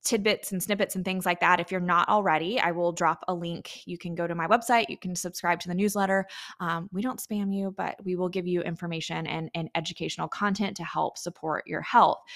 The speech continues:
But I think it's important for you to understand what's going on with your body on a,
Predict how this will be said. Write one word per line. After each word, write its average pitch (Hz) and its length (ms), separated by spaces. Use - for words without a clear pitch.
But 214 100
I 214 40
think 277 180
it's 294 120
important 196 460
for 180 80
you 180 240
to 214 180
understand 170 880
what's 190 320
going 196 380
on 160 400
with 165 160
your 170 100
body 151 440
on 156 460
a, 151 400